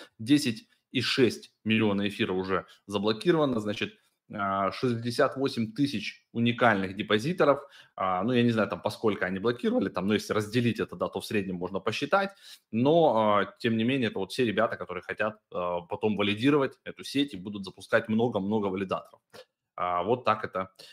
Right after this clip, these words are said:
выглядит, и это неплохо на самом деле. То есть ещё мерджа нет, да, но уже почти десять процентов, м, всего эфира, а, засунуто,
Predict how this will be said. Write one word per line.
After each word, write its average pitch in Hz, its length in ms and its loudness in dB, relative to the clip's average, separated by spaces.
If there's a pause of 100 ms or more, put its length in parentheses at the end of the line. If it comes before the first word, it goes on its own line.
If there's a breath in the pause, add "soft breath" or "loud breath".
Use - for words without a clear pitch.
(120)
выглядит, 139 540 0
и 135 140 0
это 117 280 2
неплохо 117 480 2
на 101 100 -2
самом 95 300 -4
деле. 113 200 2
То - 80 -4
есть - 100 -10
ещё 135 320 2
мерджа 113 380 2
нет, 156 240 0
да, 123 180 6
но 107 140 2
уже 107 280 0
почти 98 300 -6
десять 107 260 -6
процентов, 107 440 -8 (340 soft breath)
м, 90 220 -14
всего 120 340 0
эфира, 120 480 0 (100)
а, 90 220 -8
засунуто, 110 760 -2